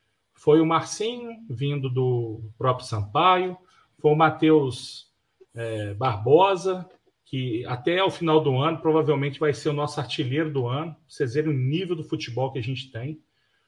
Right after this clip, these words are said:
Um cara que já largou o time tem cinco meses, era um volante bem do desgraçado de ruim.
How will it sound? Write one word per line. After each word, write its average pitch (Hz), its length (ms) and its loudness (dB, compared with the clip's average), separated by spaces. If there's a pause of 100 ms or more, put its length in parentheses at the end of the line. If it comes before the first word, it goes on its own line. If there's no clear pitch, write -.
(140)
Um 143 120 -6
cara 151 280 2
que 143 160 -4
já 156 160 2
largou 143 380 0
o - 40 -4
time 151 260 -6
tem 139 220 -6
cinco 220 540 -6
meses, 143 340 0
era 156 100 2
um 156 120 0
volante 139 420 0
bem 175 300 0
do 190 80 -4
desgraçado 127 680 -2
de 95 60 -12
ruim. 143 260 -8